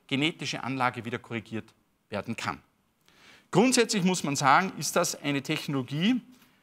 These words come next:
die so in dieser neuen Form jetzt seit einigen Jahren existiert, die immer wieder verbessert wird, die noch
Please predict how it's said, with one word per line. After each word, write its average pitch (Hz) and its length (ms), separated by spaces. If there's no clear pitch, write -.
die 165 380
so 214 360
in 170 120
dieser 156 240
neuen 151 380
Form 147 320
jetzt 135 240
seit 127 160
einigen 127 300
Jahren 117 280
existiert, - 640
die 147 100
immer 160 180
wieder 139 140
verbessert - 560
wird, 202 240
die 180 120
noch 175 460